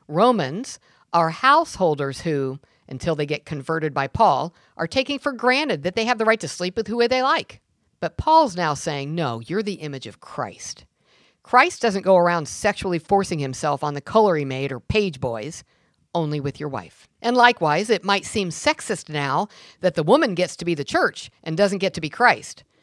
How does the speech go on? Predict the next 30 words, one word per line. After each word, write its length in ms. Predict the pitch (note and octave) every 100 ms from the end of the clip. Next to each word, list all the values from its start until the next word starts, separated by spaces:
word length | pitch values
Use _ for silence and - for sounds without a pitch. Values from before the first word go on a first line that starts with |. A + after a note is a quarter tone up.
| _ _ _ _ _
But 100 | C3+
actually, 600 | C3 D3+ - A#3+ C#4 D#4+ _ _
what 240 | F3 E3 -
Paul 320 | G#3+ A3+ C4
is 160 | B3+
doing 300 | F3 F#3+ D#3+ D3
is 100 | C3
giving 300 | E3 D#3 D3
an 60 |
incredibly 720 | C3+ C3 - G#3+ G#3+ A3+ B3+
potent 600 | - - G#3+ G3 A3+ A3+ -
sacral 680 | - - G#3 - G#3+ A3 A3
quality 640 | - G#3 F#3 F3+ D3 C3
to 140 | -
the 80 | D3
physical 400 | - F#3 E3 F3
body 260 | D#3 D3 C#3
of 80 | C3+
a 60 |
woman. 340 | B2+ A2+ A2+ - _ _ _ _ - _
That 120 | F#3
a 60 | F3+
woman 320 | E3+ A#3 A#3
is 140 | E3 C#3+
not 380 | D#3 F#3+ A#3+ F3
there 160 | D#3+
to 80 | D#3
be 100 | D3+
sexually 480 | C3+ E3+ D3 F3 D#3+
abused. 480 | D3+ D#3+ B2 -